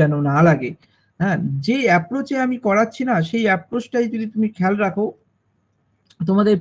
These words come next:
পরীক্ষাতে নাম্বারের, উম, বেশি সময় লাগবে না, তোমাদের খুব সহজেই এই অঙ্কগুলো পেরে যাবে। ঠিক আছে, একটি ছাত্রের ছটি বিষয়ের প্রাপ্ত নম্বরের গড় অষ্টআশি, পরে দেখা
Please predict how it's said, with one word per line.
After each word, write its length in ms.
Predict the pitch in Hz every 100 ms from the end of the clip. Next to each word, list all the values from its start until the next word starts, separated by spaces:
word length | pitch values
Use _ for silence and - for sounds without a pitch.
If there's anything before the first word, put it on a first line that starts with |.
| 190
পরীক্ষাতে 480 | 214 220 214 214 202
নাম্বারের, 480 | 170 175 180 185 190 170 160
উম, 40 | 151 156
বেশি 160 | 170 208
সময় 280 | 160 165 214 165
লাগবে 180 | 127 170
না, 40 | 123 - _ -
তোমাদের 240 | 175 196 175
খুব 100 | 202 -
সহজেই 400 | 170 185 190 190
এই 60 | 165 147
অঙ্কগুলো 360 | 151 143 143 135
পেরে 180 | 127 120
যাবে। 160 | - - _ _ _ _
ঠিক 120 | 165 180
আছে, 120 | 160 165 _ _ _ _ _ -
একটি 160 | 247 339 339
ছাত্রের 340 | 277 277 320 320
ছটি 260 | - 226 302 277
বিষয়ের 320 | 277 294 294 294
প্রাপ্ত 240 | 220 220 277 277
নম্বরের 360 | 269 269 277 233
গড় 160 | 254 262 - _ _ _ - 233
অষ্টআশি, 500 | - 294 196 165 - _ _ _ _ -
পরে 180 | 247 294 262
দেখা 180 | 285